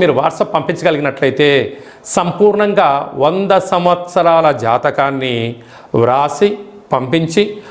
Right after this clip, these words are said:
మీరు పుట్టినప్పుడు గ్రహ గమనాలు ఎలా ఉన్నాయి, ప్రస్తుతం ఎలా ఉంటున్నాయి,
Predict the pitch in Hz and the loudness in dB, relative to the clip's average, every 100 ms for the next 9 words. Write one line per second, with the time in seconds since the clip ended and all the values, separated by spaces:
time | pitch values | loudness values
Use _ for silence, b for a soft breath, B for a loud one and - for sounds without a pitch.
0 | B 190 196 196 165 214 233 240 196 180 | B 0 2 0 -2 -2 0 0 2 0
1 | 180 165 160 185 202 147 147 131 123 127 | 2 0 2 2 2 2 0 0 -2 -2
2 | 131 - B B - 160 151 208 214 180 | -4 -8 B B -2 -2 0 0 2 2
3 | 156 180 147 135 143 135 135 | 2 2 0 -2 0 2 0